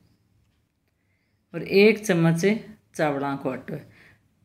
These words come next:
थारी इच्छा होए कि आप एक सिंगल गेहूं का आटा में बनावा तो एक ले सिंगल गेहूं का आटा बना लो, या चावलों को आटो है तो एक लो चावलों को आटो ले लो। मैं दोनों आटा मिला के एक सागे इन स्लो गैस के अंदर धीमी आंच में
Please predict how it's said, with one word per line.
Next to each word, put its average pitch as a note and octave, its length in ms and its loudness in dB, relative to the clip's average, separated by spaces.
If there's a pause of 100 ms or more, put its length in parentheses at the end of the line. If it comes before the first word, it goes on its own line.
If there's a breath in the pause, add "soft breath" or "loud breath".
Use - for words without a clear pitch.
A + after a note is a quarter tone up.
थारी F3+ 240 -4
इच्छा G#3 320 2
होए F3+ 180 4
कि F3 100 -2
आप E3+ 160 -2
एक F3 400 0
सिंगल G3 520 2
गेहूं G#3 360 4
का F#3+ 120 4
आटा E3 220 0
में E3 100 2
बनावा D#3 340 0
तो D3+ 140 -8
एक D3+ 240 -4
ले D#3 160 0
सिंगल D#3 320 -4
गेहूं E3 320 -2
का E3+ 60 2
आटा D#3 200 -2
बना D3 240 -4
लो, D3 160 -2
या D3 300 0
चावलों E3 440 2
को A3 120 0
आटो E3 260 0
है D3 120 -2
तो D3+ 140 -6
एक C#3+ 200 -2
लो C#3+ 140 -4
चावलों C#3 420 -4
को C3+ 120 -8
आटो C3 220 -10
ले C#3+ 140 -8
लो। D3+ 120 -8 (360 loud breath)
मैं G#3 180 -2
दोनों F#3 420 -2
आटा E3 280 -4
मिला C#3+ 340 0
के F#3 200 0 (600 loud breath)
एक D#3+ 220 -6
सागे C#3+ 320 -2
इन D3+ 160 -2
स्लो G3+ 340 0
गैस D3 300 0
के D#3 120 -6
अंदर C3+ 300 -4 (460)
धीमी D#3+ 400 0
आंच C#3 280 -4
में D#3 280 -6